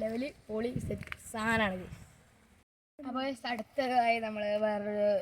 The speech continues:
നാവലിലേക്ക് നമ്മൾ പോകും. ഇതാ ഇത് ഒരു അടിപൊളി, എല്ലാവരും കേൾക്കാം, എല്ലാവരുടെ വീട്ടിലും കൂടുതൽ ഉണ്ടാവുന്ന ഒരു സാധനമാണ്. നമ്മുടെ ഇവിടെയൊക്കെ കൂടുതൽ ഉണ്ടാവുന്ന ഒരു സാധനമാണ് ഞാവൽപ്പഴം. ഏ, എല്ലാവരും നട്ടുണ്ടാക്കി നോക്കുക. നല്ല വലിപ്പം വെക്കും guys. നിറച്ച്,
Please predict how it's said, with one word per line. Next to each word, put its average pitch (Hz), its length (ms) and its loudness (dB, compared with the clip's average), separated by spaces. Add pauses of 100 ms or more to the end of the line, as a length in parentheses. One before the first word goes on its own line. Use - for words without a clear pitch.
(120)
നാവലിലേക്ക് 220 600 -2
നമ്മൾ 190 160 -8 (120)
പോകും. 180 200 -16 (1000)
ഇതാ 233 180 -14 (500)
ഇത് 247 120 -16 (500)
ഒരു 226 140 -8
അടിപൊളി, 240 420 -12 (120)
എല്ലാവരും 269 400 0
കേൾക്കാം, 240 340 -8 (120)
എല്ലാവരുടെ 277 360 -2
വീട്ടിലും 247 300 -6 (140)
കൂടുതൽ 220 240 -14 (100)
ഉണ്ടാവുന്ന 226 460 -8
ഒരു 226 100 -8 (180)
സാധനമാണ്. 196 380 -6
നമ്മുടെ 202 240 -8 (360)
ഇവിടെയൊക്കെ 277 320 -4 (100)
കൂടുതൽ 247 260 -4 (100)
ഉണ്ടാവുന്ന 240 300 -4
ഒരു 226 100 -16
സാധനമാണ് 214 320 -10 (160)
ഞാവൽപ്പഴം. 214 640 -4 (460)
ഏ, 208 40 -12 (200)
എല്ലാവരും 247 440 -8
നട്ടുണ്ടാക്കി 247 580 -6 (100)
നോക്കുക. 233 240 -10 (160)
നല്ല 269 360 -6
വലിപ്പം 254 420 -4
വെക്കും 226 240 -12
guys. 262 160 -8 (300)
നിറച്ച്, 240 680 -12